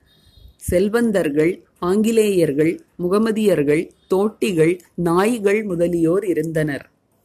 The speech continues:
நானும் இருந்தேன். நீண்ட தாடியோடு கூடிய ஒரு முகமதியனும் அதில் இருந்தான். அவனது கையில் ஒரு சட்டி,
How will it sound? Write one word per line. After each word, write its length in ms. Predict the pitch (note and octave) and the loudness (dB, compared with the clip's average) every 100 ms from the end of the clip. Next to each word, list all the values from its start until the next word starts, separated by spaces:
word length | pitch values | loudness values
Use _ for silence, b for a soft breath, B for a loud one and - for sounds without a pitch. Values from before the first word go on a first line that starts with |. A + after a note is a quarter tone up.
| _ | _
நானும் 480 | E3+ E3 G#3 A#3 B3 | -4 0 2 4 4
இருந்தேன். 580 | G3+ E3 E3 D3+ C3+ - _ b b b b b | 4 4 2 0 0 -4 _ b b b b b
நீண்ட 500 | - F#3 A3+ A#3 B3 | -4 0 2 2 0
தாடியோடு 800 | F#3+ D#3+ F3+ G3+ G#3+ G3+ G3 A3 - | 0 0 0 0 2 4 4 0 -4
கூடிய 420 | G3 F3+ E3+ F#3 | -4 -2 -2 0
ஒரு 180 | E3 D#3 | 0 -2
முகமதியனும் 840 | D#3+ F#3 A3+ A#3 A3 F3+ D#3 F#3 | -2 -4 -4 -4 -2 -2 -2 -2
அதில் 340 | G#3+ D#3+ F#3 | -2 -2 -2
இருந்தான். 600 | F3+ D3+ E3+ D3+ C3+ A#2+ _ _ _ _ _ _ - | -2 -2 -2 -4 -4 -6 _ _ _ _ _ _ -8
அவனது 460 | D#3+ F#3 G3 F3 | -2 0 0 0
கையில் 460 | E3+ F3 F#3+ A3 A#3 | 0 0 0 0 2
ஒரு 260 | E3 D3+ D3+ | 2 2 -2
சட்டி, 480 | D#3 D#3 - G3 | -4 -4 -8 -10